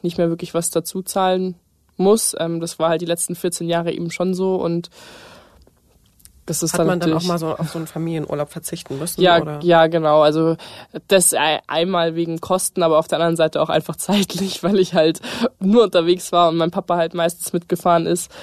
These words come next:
Speaker 1: was halt ja dann sehr <laughs> zeitaufwendig war und immer noch ist. Aber dieses Jahr ist so das erste Jahr, wo es sich so auf Null ausgleicht. Ich hoffe halt eben, und das ist mein Ziel, eben mein Hobby,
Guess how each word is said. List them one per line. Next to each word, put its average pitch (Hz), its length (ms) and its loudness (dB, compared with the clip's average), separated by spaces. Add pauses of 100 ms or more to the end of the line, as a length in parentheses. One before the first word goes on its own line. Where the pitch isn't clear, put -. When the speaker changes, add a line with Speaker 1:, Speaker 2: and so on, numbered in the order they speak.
(140)
Speaker 1:
was 156 360 -6
halt 151 460 2
ja 143 160 2
dann 143 440 -2 (180)
sehr 180 340 -2
<laughs> - 20 -2
zeitaufwendig 156 840 0 (220)
war 151 220 4
und 156 80 2
immer 165 160 2
noch 147 140 -2
ist. - 360 -6 (380)
Aber 175 160 4
dieses 185 300 -2
Jahr 175 100 6
ist 165 100 -2
so 185 60 0
das 175 60 -2
erste 175 320 -2
Jahr, 160 160 0
wo 165 60 -2
es 165 100 -4
sich 165 140 -6
so 156 100 0
auf 160 160 -2
Null 165 260 0
ausgleicht. 151 520 -4
Ich 160 100 -8
hoffe 180 240 0
halt 170 220 0
eben, 170 180 -2
und 151 140 -2
das 170 120 -2
ist 170 140 -4
mein 156 160 0
Ziel, 196 420 -2 (380)
eben 175 440 2 (140)
mein 160 460 2 (380)
Hobby, 220 680 2